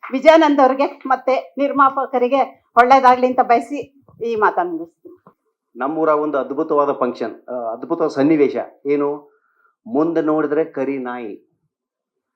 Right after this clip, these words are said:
Speaker 2: ನಾಲ್ಕೈದು ಮಾಲೆ ಹಾಕಿದ್ದಾರೆ, ಗುಲಾಲ್ ಎರಚಿದ್ದಾರೆ,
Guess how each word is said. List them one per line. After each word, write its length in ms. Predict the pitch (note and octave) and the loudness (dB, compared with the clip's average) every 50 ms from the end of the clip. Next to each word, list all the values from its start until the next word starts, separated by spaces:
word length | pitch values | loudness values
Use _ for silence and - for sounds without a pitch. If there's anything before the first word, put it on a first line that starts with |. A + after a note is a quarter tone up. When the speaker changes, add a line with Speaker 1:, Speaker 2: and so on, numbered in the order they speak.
| _ _ _ _ _ _ _ _ _ - | _ _ _ _ _ _ _ _ _ -6
Speaker 2:
ನಾಲ್ಕೈದು 840 | B2+ B2+ C3 C3 C3+ - D#3 D#3 D#3+ D#3+ - - - - _ _ _ - - - - - - | -2 0 0 0 0 0 -2 -2 -2 -2 -6 -8 -12 -20 _ _ _ -20 -20 -20 -16 -10 -6
ಮಾಲೆ 320 | A#3+ A#2+ C3 C#3+ D#3+ D#3+ | -4 -2 -2 -2 -2 -2
ಹಾಕಿದ್ದಾರೆ, 560 | D3 C#3+ - - A#2+ A2+ G#2 G#2+ - - - - - - _ _ _ _ _ _ _ _ _ - - _ _ _ _ _ _ _ _ B2+ | -4 -6 -6 -6 -6 -6 -6 -8 -12 -14 -14 -14 -16 -16 _ _ _ _ _ _ _ _ _ -20 -20 _ _ _ _ _ _ _ _ -8
ಗುಲಾಲ್ 340 | A#2 C3+ C#3 D3 D#3+ E3 D#3+ | -4 0 0 2 2 2 2
ಎರಚಿದ್ದಾರೆ, 720 | D#3 D3+ - - C#3+ B2+ B2+ A2+ A2 F#2 F2 - _ _ | 0 -2 -4 -6 -6 -4 -4 -4 -6 -8 -12 -18 _ _